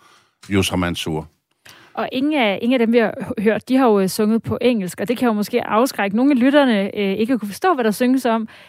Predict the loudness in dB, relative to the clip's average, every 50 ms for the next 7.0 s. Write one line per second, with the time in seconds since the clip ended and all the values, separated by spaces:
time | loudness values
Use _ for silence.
0 | -20 _ _ _ -4 -4 -2 0 -2 0 2 2 4 4 2 2 0 0 0 2
1 | 2 2 0 -2 -4 -6 -4 -4 -2 0 2 2 2 2 2 2 2 2 2 2
2 | 0 0 0 -2 -2 0 0 0 2 2 2 0 0 0 2 2 2 2 2 -2
3 | -6 -2 0 2 4 4 4 4 4 2 2 2 2 2 0 2 0 0 -2 -2
4 | -2 0 0 0 0 -2 -4 -6 -6 -6 -2 -4 -2 -2 0 -2 -4 -4 -8 -12
5 | -12 -14 -20 -20 -20 -20 -20 -20 _ -6 -2 0 2 2 4 2 0 0 -2 0
6 | 2 4 4 4 2 2 0 -2 -4 -2 -2 -2 0 0 0 0 2 0 0